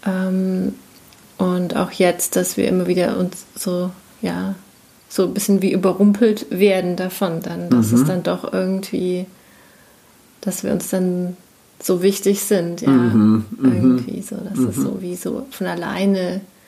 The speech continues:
Speaker 1: passiert ist. Ja.
Speaker 2: Ja.
Speaker 1: Dass es
Speaker 2: Ja.
Speaker 1: eben immer enger wurde oder immer intensiver wurde.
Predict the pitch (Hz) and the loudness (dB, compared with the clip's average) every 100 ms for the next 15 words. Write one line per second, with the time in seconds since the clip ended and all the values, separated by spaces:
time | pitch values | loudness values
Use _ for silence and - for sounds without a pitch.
0 | _ _ _ _ _ _ - 202 - 107 | _ _ _ _ _ _ -2 0 4 2
1 | 101 - 76 - - _ _ _ _ _ | 2 0 -2 -4 -10 _ _ _ _ _
2 | 113 110 95 65 - _ _ _ _ - | 2 4 4 0 -12 _ _ _ _ -12
3 | 180 196 - 220 185 190 180 180 175 180 | -10 -8 0 2 2 0 -4 -6 -10 -12
4 | _ _ _ - - _ - 190 185 180 | _ _ _ -20 -20 _ -2 2 4 2
5 | 165 165 165 165 170 - - 175 175 180 | 0 0 0 0 -2 -4 -4 -6 -6 -8
6 | - 190 175 190 190 190 180 180 175 175 | -8 -10 -6 -6 -6 -6 -6 -6 -6 -6
7 | 175 | -8